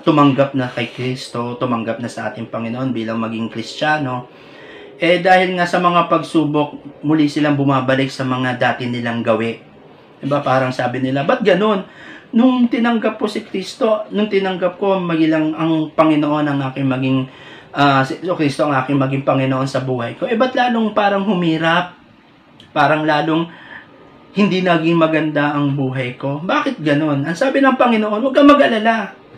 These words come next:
Pagsubok lang na dapat mong daanan yan. Dapat dinadaanan natin yan. Pansamantala lang yan. Kasi kapag yan po ay na iyo pong napagtagumpayanan," diba? Ang Lord na magbibigay sa'yo, sabi po sa nga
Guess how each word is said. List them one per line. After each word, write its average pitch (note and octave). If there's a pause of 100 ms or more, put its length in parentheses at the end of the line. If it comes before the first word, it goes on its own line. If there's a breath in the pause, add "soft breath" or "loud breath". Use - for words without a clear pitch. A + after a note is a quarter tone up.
(380 loud breath)
Pagsubok A#3
lang A3+
na G#3
dapat F#3
mong E3+
daanan D3
yan. B2+ (360 loud breath)
Dapat A#3
dinadaanan G3+
natin F3
yan. F3
Pansamantala A#3+
lang G3+
yan. G3 (500 loud breath)
Kasi B3+
kapag C4+
yan A#3
po G#3+
ay F#3+
na F#3+
iyo F#3
pong F#3+ (520 loud breath)
napagtagumpayanan," F3+ (300)
diba? D3+
Ang F#3
Lord A3+
na G#3
magbibigay G3
sa'yo, A3
sabi F#3+
po F#3+
sa F#3
nga F3+